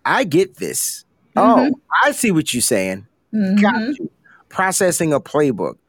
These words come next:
Speaker 1: <sighs> Hmm. Okay.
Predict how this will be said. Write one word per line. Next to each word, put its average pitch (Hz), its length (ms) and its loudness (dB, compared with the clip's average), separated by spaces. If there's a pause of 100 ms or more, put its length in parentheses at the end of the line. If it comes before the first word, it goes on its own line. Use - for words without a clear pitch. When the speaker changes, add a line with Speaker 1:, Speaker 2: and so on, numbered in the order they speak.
(1200)
Speaker 1:
<sighs> - 60 -8 (1600)
Hmm. 202 280 0 (760)
Okay. 254 220 2